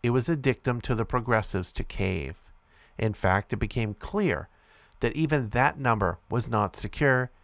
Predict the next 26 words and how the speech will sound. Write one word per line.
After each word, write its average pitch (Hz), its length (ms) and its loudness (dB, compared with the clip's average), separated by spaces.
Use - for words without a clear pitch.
because 113 280 -2
Manchin 127 460 0
and 101 80 0
Sinema 151 420 0
continued 170 640 -2
to 113 80 2
hold 98 260 0
out 92 220 0
for - 160 -8
no 131 220 0
more 160 200 0
spending 98 560 -6
above 117 320 4
one 90 220 0
point 101 260 -4
five 131 380 4
trillion 92 340 0
dollars. - 640 -8
And - 100 2
what 196 140 2
was 214 160 -4
the 226 80 -4
response 120 580 0
from 110 220 -4
the, 104 80 -2
quote, 120 380 0